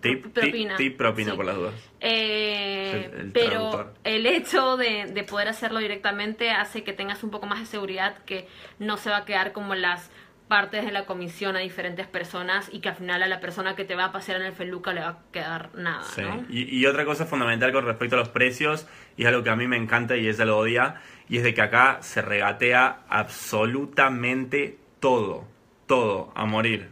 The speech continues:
Speaker 2: ¿ok? Eh, les gusta o no les guste, tienen que regatear, porque si no regatean van a pagar tres veces los precios de lo que, de, de, de lo que podrían llegar a pagar. Entonces,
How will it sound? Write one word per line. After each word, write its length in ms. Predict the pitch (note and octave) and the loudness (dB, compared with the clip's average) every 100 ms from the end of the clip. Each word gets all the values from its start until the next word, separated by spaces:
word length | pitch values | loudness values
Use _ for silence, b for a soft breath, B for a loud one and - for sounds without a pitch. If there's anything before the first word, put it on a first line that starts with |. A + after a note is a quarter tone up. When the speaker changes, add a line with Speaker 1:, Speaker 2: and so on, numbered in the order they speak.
| - | -12
Speaker 2:
¿ok? 160 | A2 G#2 A2+ E3 B B B B - | -2 2 2 2 B B B B 0
Eh, 320 | A2 G#2+ G#2+ | 4 4 2
les 180 | A2+ A2+ | 2 2
gusta 260 | D3+ F3 | 2 2
o 40 | E3 | 2
no 60 | |
les 80 | D3+ | 2
guste, 260 | C#3 D3+ E3+ | 0 0 0
tienen 200 | D3 C3+ | 0 2
que 60 | A#2 | 2
regatear, 580 | G#2 G2+ G#2 A2 G2+ | 2 2 4 2 2
porque 160 | G#2 G2+ | -2 -6
si 100 | - | -2
no 160 | B2 D#3+ | 0 2
regatean 480 | D#3+ A2+ A2+ C3+ | 4 4 2 0
van 80 | C3+ | 0
a 80 | B2 | 2
pagar 340 | A2+ A#2 - - - | 4 2 0 -8 -2
tres 320 | C#3+ C#3+ D3 | 2 4 2
veces 300 | C3 C3 C#3 | 0 -2 -4
los 100 | A2+ | -4
precios 460 | A2 A2 A#2 C#3+ B2 | 0 0 0 -2 0
de 100 | G#2+ | -2
lo 140 | G2+ | -2
que, 100 | G#2+ | -4
de, 440 | F#2 - G#2+ F#2+ - | -4 -2 0 0 -4
de, 420 | F#2+ F2+ F2 D2+ | -2 0 -2 -2
de 100 | G#2 | -4
lo 120 | G2 | -4
que 80 | G2+ | -4
podrían 500 | - G#2 A2+ B2+ A#2+ | -2 0 2 0 2
llegar 200 | G#2+ G#2+ | 4 4
a 80 | G#2+ | 4
pagar. 340 | G2 G2 E2+ B B B | 0 -2 -6 B B B
Entonces, 460 | B B2+ A2+ B2 A#2+ | B -2 2 0 -2